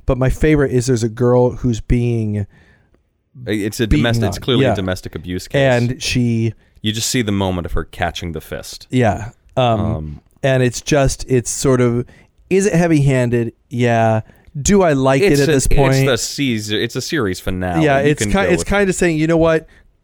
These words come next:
Speaker 1: Girl power to all."
Speaker 2: Mm-hmm.
Speaker 1: You know, it's
Speaker 2: Yeah.
Speaker 1: not just for Buffy.
Speaker 2: Yeah.
Speaker 1: It's for everyone.
Speaker 2: It's about, I think the,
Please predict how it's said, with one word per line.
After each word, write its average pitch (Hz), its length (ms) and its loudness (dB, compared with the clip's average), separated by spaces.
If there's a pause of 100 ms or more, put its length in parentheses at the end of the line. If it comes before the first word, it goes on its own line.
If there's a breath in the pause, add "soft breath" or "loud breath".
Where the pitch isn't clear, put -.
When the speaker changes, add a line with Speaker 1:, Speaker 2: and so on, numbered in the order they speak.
Speaker 1:
Girl 170 220 2
power 131 320 4
to 113 80 0
all." 98 460 -2
Speaker 2:
Mm-hmm. 92 360 -4 (140)
Speaker 1:
You 135 180 -2
know, 113 320 0
it's 127 220 -2
Speaker 2:
Yeah. 160 40 -2
Speaker 1:
not 160 180 0
just 135 340 0
for 131 100 0
Buffy. 101 560 -6 (140)
Speaker 2:
Yeah. 76 260 -6
Speaker 1:
It's 143 240 2
for - 220 0
everyone. - 540 -6
Speaker 2:
It's - 120 -8
about, 95 240 0
I 107 60 0
think 127 220 -6
the, 92 340 -2